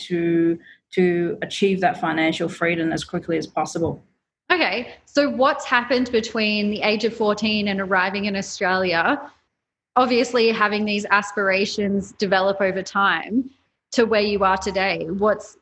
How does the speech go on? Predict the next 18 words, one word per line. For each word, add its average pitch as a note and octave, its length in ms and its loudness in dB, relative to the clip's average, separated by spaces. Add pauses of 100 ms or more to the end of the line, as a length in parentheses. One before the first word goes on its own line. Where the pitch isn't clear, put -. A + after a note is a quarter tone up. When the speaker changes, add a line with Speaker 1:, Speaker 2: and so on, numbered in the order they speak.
Speaker 2:
like, G#3 240 0
how A3+ 260 2
did A3+ 160 -4
that G#3+ 260 0
path F#3 360 2
happen? F3 340 -4
I, F#3 140 -2 (200)
I'm G3+ 200 0
sure G#3 240 0
you G3+ 140 -2
didn't, F#3 320 -6
did F#3+ 120 0
it F#3 200 -8
just F#3 200 -8 (140)
fall G#3 240 2
into G3+ 240 0
your F#3+ 120 2
lap A#3+ 320 4